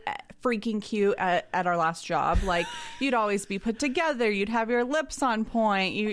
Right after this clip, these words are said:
Speaker 1: you, I feel like you'd wear cute heels or flats and tights and a dress and, uh, you know, do your hair. And,
Speaker 2: I still have all
Speaker 1: y-,
Speaker 2: those
Speaker 1: you know,
Speaker 2: clothes,
Speaker 1: all
Speaker 2: but I
Speaker 1: those.
Speaker 2: never
Speaker 1: And that
Speaker 2: wear
Speaker 1: was fun to dress up for that job
Speaker 2: Yeah.
Speaker 1: because, you know.
Speaker 2: I mean, you had to. You're in the beauty industry,
Speaker 1: And you could be
Speaker 2: but
Speaker 1: creative with it. Nothing was too weird, you know.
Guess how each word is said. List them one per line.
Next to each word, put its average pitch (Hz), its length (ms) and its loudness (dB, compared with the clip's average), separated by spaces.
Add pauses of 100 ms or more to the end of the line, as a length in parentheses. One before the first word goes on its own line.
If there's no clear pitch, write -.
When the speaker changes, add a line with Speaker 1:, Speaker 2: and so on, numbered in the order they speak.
Speaker 1:
you, 233 260 4 (240)
I 220 80 0
feel 240 140 -2
like 247 120 0
you'd 254 140 0
wear 302 220 0
cute - 180 -4
heels 254 340 0
or 254 60 2
flats 254 460 0
and 240 100 0
tights 254 400 -2
and 247 80 2
a 240 60 2
dress 247 480 0
and, 208 260 0 (420)
uh, - 60 -6
you 220 140 2
know, 214 100 0
do 226 100 2
your 247 140 4
hair. 240 640 2
And, 175 80 4
Speaker 2:
I 175 60 2
still 208 180 -2
have 196 180 0
all 185 100 0
Speaker 1:
y-, 156 40 0
Speaker 2:
those 135 140 0
Speaker 1:
you 202 60 0
know, 185 80 2 (100)
Speaker 2:
clothes, 147 180 -2
Speaker 1:
all 190 180 0
Speaker 2:
but 190 60 -2
I 175 60 0 (100)
Speaker 1:
those. 151 80 -6
Speaker 2:
never 151 220 0
Speaker 1:
And 294 140 4
that 370 100 4
Speaker 2:
wear - 20 -4
Speaker 1:
was 427 160 -6
fun 165 260 -2
to 143 80 -6
dress 156 240 -2
up 156 140 -6
for - 100 -8
that 127 160 -2
job 165 140 -4
Speaker 2:
Yeah. - 140 -2
Speaker 1:
because, - 500 -10
you 220 80 -2
know. 180 180 -4
Speaker 2:
I 254 60 -2
mean, 302 100 -6
you 320 80 -2
had 285 220 -2
to. 233 100 -4
You're 180 160 2
in 175 80 0
the 165 80 0
beauty 143 240 0
industry, 131 220 0
Speaker 1:
And 226 80 2
you 233 80 0
could 254 140 0
be 233 80 -2
Speaker 2:
but 214 120 0
Speaker 1:
creative 190 460 0
with 190 180 -4
it. 185 140 0
Nothing 190 240 -2
was 185 160 -2
too 202 200 -4
weird, 165 440 -2
you 190 100 -2
know. 147 260 -4